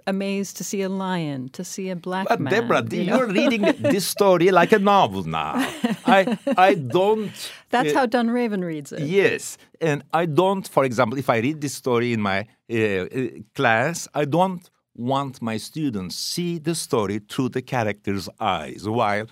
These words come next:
Speaker 2: when we read Tolstoy, we want the s-, students to see Anna Karenina, tr-, uh, uh, to see the events from other person's point of view. This is the enjoyment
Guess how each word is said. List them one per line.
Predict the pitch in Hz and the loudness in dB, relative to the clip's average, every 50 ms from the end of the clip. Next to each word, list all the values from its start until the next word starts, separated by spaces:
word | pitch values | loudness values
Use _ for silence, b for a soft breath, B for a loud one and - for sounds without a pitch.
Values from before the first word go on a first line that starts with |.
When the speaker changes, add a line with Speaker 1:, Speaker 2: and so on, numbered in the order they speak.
| B B B B | B B B B
Speaker 2:
when | - 107 101 98 95 | -6 -4 -2 -2 0
we | 104 123 139 143 | 0 0 0 0
read | 147 180 190 180 - _ - | 0 -2 -2 -6 -8 _ -2
Tolstoy, | - 165 170 165 165 - - - 180 180 190 196 196 208 b b b _ _ | 0 0 0 0 -2 -4 -4 -2 -2 0 -2 -2 -4 -6 b b b _ _
we | - 107 107 | -6 -4 -4
want | 95 87 87 98 117 143 175 196 226 233 202 - - _ _ _ _ _ _ _ _ _ | -4 -4 -4 -2 -2 0 0 -2 -2 -4 -8 -10 -16 _ _ _ _ _ _ _ _ _
the | 131 131 117 - _ _ _ _ | -6 -6 -6 -8 _ _ _ _
s-, | - - - - - | -18 -16 -16 -14 -14
students | - - - - 139 135 127 127 113 104 101 95 90 - B B B B B _ | -14 -14 -12 -6 -2 0 0 0 0 -2 -4 -6 -8 -12 B B B B B _
to | - 120 | -6 -6
see | 110 - - - - 170 160 156 143 B B B B _ _ - | -6 -6 -6 -4 -2 -2 -2 -2 -4 B B B B _ _ -2
Anna | 127 123 113 107 98 - | -2 0 0 -2 -4 -4
Karenina, | - - 98 90 85 85 98 165 196 180 - - B B B B _ _ | -4 -4 -2 -2 -2 -2 -2 -2 0 0 -2 -4 B B B B _ _
tr-, | - - 165 | -10 -6 -2
uh, | 135 | 0
uh, | 147 117 120 120 120 117 113 - 151 123 117 117 117 | 2 2 2 2 2 0 0 -2 -2 -2 -2 -2 -4
to | - 143 | -6 -6
see | 131 - - 185 180 165 | -6 -4 -4 -4 -4 -2
the | 135 170 165 - 170 | -2 -2 -2 -2 -4
events | 156 135 135 127 123 123 120 - - | -4 -2 -2 -2 -2 -4 -6 -8 -4
from | - 123 107 104 - - | -2 -2 -2 -2 0 0
other | 180 190 - 185 165 | 0 0 0 -2 -6
person's | 127 - 151 139 131 - - 123 120 104 - | -4 -2 -2 -2 -2 -2 -2 -4 -4 -4 -4
point | - - 123 113 104 104 | -4 -2 -2 -2 0 -2
of | 117 107 - | -4 -4 -6
view. | - - 107 101 - - B B B B B _ | -8 -8 -6 -6 -6 -8 B B B B B _
This | - 120 117 175 208 - - - 151 | -16 -10 -6 -6 -6 -4 -4 -6 -6
is | 127 104 98 - - - _ - | -6 -6 -8 -12 -16 -20 _ -12
the | 107 117 - _ 185 | -10 -10 -10 _ -4
enjoyment | 143 123 117 107 - - 131 123 113 113 104 98 95 92 85 | -2 -2 -2 -2 -2 0 0 2 2 2 0 0 -2 -6 -8